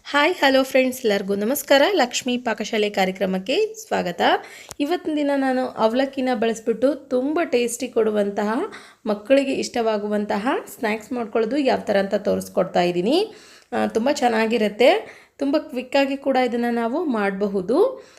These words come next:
ಆ, ಇದನ್ನು ಅವಲಕ್ಕಿ ಬೋಂಡ ಕೂಡ ಅಂತಲೂ ಕರಿಬಹುದು ನೀವು. ಬನ್ನಿ, ಹಾಗಿದ್ರೆ ಇದನ್ನು ಮಾಡೋದು ಯಾವ ಥರ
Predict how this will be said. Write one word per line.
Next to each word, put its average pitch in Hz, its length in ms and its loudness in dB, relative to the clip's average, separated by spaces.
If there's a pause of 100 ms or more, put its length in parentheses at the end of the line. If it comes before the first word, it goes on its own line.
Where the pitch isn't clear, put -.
(160)
ಆ, 240 40 -4 (560)
ಇದನ್ನು 226 260 -2
ಅವಲಕ್ಕಿ 214 380 2
ಬೋಂಡ 208 260 2
ಕೂಡ 208 240 2
ಅಂತಲೂ 214 320 0
ಕರಿಬಹುದು 196 480 -2
ನೀವು. 220 400 2 (440)
ಬನ್ನಿ, 233 200 2
ಹಾಗಿದ್ರೆ 240 420 0
ಇದನ್ನು 214 280 2
ಮಾಡೋದು 196 520 2
ಯಾವ 208 260 2
ಥರ 196 240 0